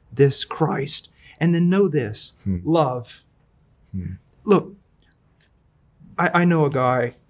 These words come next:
Speaker 1: who went into the jungle with me one time.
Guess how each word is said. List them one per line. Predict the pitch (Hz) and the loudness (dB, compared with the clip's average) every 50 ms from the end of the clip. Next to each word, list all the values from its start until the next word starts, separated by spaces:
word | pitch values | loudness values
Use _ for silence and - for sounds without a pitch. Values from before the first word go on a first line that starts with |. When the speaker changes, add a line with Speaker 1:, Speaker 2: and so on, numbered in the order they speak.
| - | -8
Speaker 1:
who | 113 131 147 139 131 131 | -2 0 2 2 2 0
went | 123 117 139 143 139 | 0 0 0 0 0
into | 139 139 120 123 | 0 -2 -4 -4
the | 113 120 | -4 -4
jungle | 117 131 127 123 123 113 113 | -4 -2 -2 -4 -4 -6 -8
with | 110 113 117 113 - - | -10 -12 -14 -14 -16 -18
me | - 113 113 110 104 - _ _ | -20 -20 -20 -20 -20 -20 _ _
one | 113 117 113 107 | -12 -10 -10 -10
time. | - - 107 104 101 110 | -10 -10 -10 -12 -12 -16